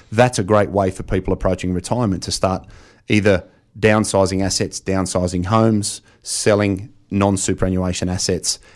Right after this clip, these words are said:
and moving them into superannuation and potentially buying them back or reallocating your funds,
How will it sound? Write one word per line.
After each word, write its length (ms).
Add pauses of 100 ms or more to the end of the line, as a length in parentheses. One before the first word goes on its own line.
and 140
moving 340
them 120
into 200
superannuation 760
and 80
potentially 580 (180)
buying 280
them 120
back 300
or 300 (240)
reallocating 680
your 120
funds, 460